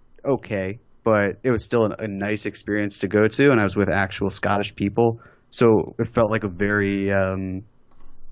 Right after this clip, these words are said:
very local thing to do, even if it was maybe a little bit more commercial than I thought. I highly recommend distilleries. They're a lot of fun, totally worth it. Also, if anyone from Johnnie Walker's listening,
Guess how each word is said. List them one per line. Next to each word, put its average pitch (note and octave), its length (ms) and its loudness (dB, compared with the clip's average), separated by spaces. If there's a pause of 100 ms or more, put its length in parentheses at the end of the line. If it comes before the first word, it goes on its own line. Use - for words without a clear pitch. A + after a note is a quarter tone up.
(160)
very C3+ 220 4
local A2 380 0
thing A2 200 -4
to G2 60 -6
do, G#2 260 0
even G2+ 240 -4
if G2+ 100 -6
it F#2+ 80 0
was F#2+ 180 0
maybe F#2+ 220 0
a F#2+ 40 2
little A#2+ 200 4
bit D#3 100 4
more E3 160 4
commercial E3+ 460 2
than F3 80 2
I E3 60 0
thought. F3 360 0 (420)
I C3+ 100 0
highly E3 300 4
recommend C#3 380 2
distilleries. A2+ 640 0
They're G2+ 140 -8
a G2 60 -6
lot A#2+ 260 2
of A2+ 100 -2
fun, G#2+ 400 -4 (320)
totally D#3+ 280 4
worth C3+ 260 6
it. C3 80 0
Also, B2+ 300 0
if G#2+ 60 -4
anyone C3+ 380 -2
from A#2+ 200 -4
Johnnie A2+ 260 2
Walker's A2 420 2
listening, A2 540 -2